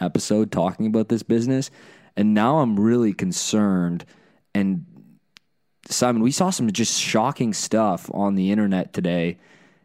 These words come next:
And it seems like the company is very good at selling a mission statement, but what is the mission? I can't figure it out.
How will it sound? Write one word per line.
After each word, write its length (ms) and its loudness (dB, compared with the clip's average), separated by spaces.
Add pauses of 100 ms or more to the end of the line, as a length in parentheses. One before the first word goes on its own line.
(180)
And 280 0
it 120 -2
seems 400 0
like 180 2
the 100 -4
company 800 -2 (120)
is 240 -2
very 500 0
good 640 2 (360)
at 160 -2
selling 560 0
a 60 2
mission 460 0
statement, 720 -2 (500)
but 480 0 (440)
what 420 0
is 240 2
the 100 2
mission? 500 -4 (1160)
I 80 -8
can't 240 0
figure 420 2
it 80 2
out. 340 -2